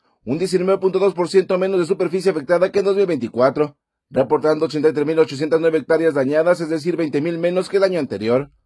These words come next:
El estado se posicionó por debajo de la media nacional en afectación, según informó Protección Civil Jalisco.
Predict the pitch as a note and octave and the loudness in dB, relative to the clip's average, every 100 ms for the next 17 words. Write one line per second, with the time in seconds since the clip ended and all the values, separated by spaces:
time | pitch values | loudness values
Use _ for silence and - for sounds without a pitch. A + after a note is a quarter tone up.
0 | _ _ _ _ - A2 D3 - D3+ D#3+ | _ _ _ _ -6 0 2 2 2 2
1 | E3 D3 D3+ D3 D#3+ D#3+ D#3+ C#3+ C3+ D#3+ | 0 -4 -6 -4 -2 -2 0 0 2 0
2 | E3+ D3 C#3+ D#3+ E3 D3+ D3+ D3+ E3 E3 | 0 0 0 0 0 -2 -2 -2 0 -2
3 | E3+ D3 C#3 E3 E3+ D#3 D3 E3+ D#3+ D3 | -4 -4 -4 -2 -4 -2 -4 -4 0 0
4 | C#3+ D#3+ F3+ D3+ D3+ E3+ G#3 F3+ C#3 G2+ | 2 0 0 -4 -4 -6 -2 -2 -2 -2
5 | A2+ B2+ C#3+ C3+ | -2 -2 0 -2